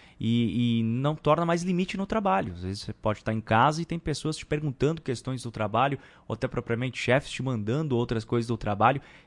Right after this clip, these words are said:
Isso também ajuda e estimula a ter um pouco mais de cansaço mental.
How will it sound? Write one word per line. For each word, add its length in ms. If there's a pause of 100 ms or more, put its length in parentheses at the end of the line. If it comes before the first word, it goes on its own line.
Isso 240
também 680
ajuda 440
e 140
estimula 640
a 40
ter 200
um 60
pouco 260
mais 140
de 40
cansaço 460
mental. 340